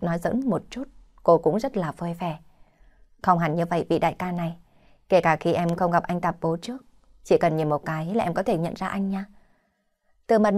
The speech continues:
chịu không nổi mà trợn mắt một cái, mà Diệp Nặc nghe xong thì lại hết sức là kinh ngạc.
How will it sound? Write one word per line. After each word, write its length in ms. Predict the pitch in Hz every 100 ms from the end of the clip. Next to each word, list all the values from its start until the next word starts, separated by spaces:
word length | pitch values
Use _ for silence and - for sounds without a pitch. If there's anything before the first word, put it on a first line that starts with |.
| 208
chịu 160 | 220 -
không 200 | 262 262
nổi 120 | 190
mà 140 | 175
trợn 260 | 170 185 196
mắt 160 | 294
một 160 | 247 170 -
cái, 320 | 170 175 262 _ _ _ _
mà 140 | 170 160
Diệp 160 | 156
Nặc 220 | 151 156 165
nghe 160 | 170
xong 300 | 165 170 170 170
thì 120 | 165
lại 180 | 160 -
hết 140 | 285
sức 220 | - 320 220
là 220 | 175 160
kinh 200 | - 240
ngạc. 160 | 220